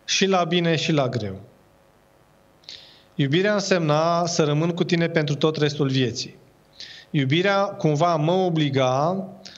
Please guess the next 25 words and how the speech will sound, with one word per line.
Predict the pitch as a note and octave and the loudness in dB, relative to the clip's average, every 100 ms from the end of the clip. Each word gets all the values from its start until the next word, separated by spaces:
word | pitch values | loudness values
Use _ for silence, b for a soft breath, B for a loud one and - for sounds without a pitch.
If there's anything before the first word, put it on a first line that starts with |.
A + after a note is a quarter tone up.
| B | B
să | - D#3+ | -2 0
rămân | D3 E3 F#3+ | 2 0 0
într-o | G3+ G3 | 0 2
relație, | F3+ E3 C#3 C3 - D#3 E3+ | 2 2 0 0 0 0 0
chiar | E3+ E3+ | 2 2
dacă | E3+ D#3+ D3+ | 2 0 0
acolo | D3 D#3+ | 0 -2
simțeam, | D3 D3+ C#3+ E3 D#3 D3 D3 B B B | -2 -2 0 0 0 0 -2 B B B
uh, | - C3 | -2 0
lipsă | B2+ C3 C#3+ | 0 0 0
de | B2+ | 0
respect, | B2 B2 - F3 G3 - - - b b b | 0 -2 0 0 0 -6 -16 -18 b b b
minciună, | C#3+ B2+ B2 D3+ F3 F#3 F#3 | -2 0 0 0 2 0 0
infidelitate, | C3+ B2+ B2+ B2+ B2 D3 D3+ D3+ F3 F3 E3+ E3+ B B - | -2 -2 -2 -2 0 0 0 2 0 0 -4 -12 B B -10
uh, | C#3+ C3 | -2 -2
jignire, | A#2+ B2+ C3 D#3 E3+ F3 E3+ E3+ E3+ E3+ B B B B _ - C3+ | 0 0 0 0 2 2 0 -2 -4 -8 B B B B _ -6 -2
uh, | C3+ | 0
lipsă | D3+ D3+ | 0 0
de | C#3+ | 0
empatie, | C#3+ C3 B2+ B2 E3+ D#3+ | 0 0 -2 0 0 2
lipsă | D3 D3+ | 0 0
de | C#3 C3+ | 0 0
compasiune, | C3+ C3 B2+ - D#3 D#3+ D3 C#3+ C#3+ - | -2 0 -2 0 -2 0 0 0 -4 -4
mă | C#3+ | -2
rog. | C3 G#2 - | -2 -2 -8